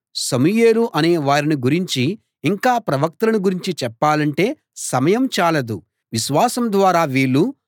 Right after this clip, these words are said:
రాజ్యాలు స్వాధీనం చేసుకున్నారు, న్యాయాన్ని జరిగించారు, వాగ్దానాలు పొందారు, సింహాల నోళ్ళు మూయించారు, అగ్నికున్న బలాన్ని చల్లార్చారు,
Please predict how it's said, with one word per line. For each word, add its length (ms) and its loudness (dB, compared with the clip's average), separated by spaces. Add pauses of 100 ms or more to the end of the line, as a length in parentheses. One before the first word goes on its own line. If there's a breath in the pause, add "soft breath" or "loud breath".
(140)
రాజ్యాలు 600 0
స్వాధీనం 540 0
చేసుకున్నారు, 720 -2 (320)
న్యాయాన్ని 600 0
జరిగించారు, 760 0 (440)
వాగ్దానాలు 720 0
పొందారు, 520 0 (320)
సింహాల 520 0
నోళ్ళు 380 0
మూయించారు, 720 -2 (520)
అగ్నికున్న 580 0
బలాన్ని 520 0
చల్లార్చారు, 720 -2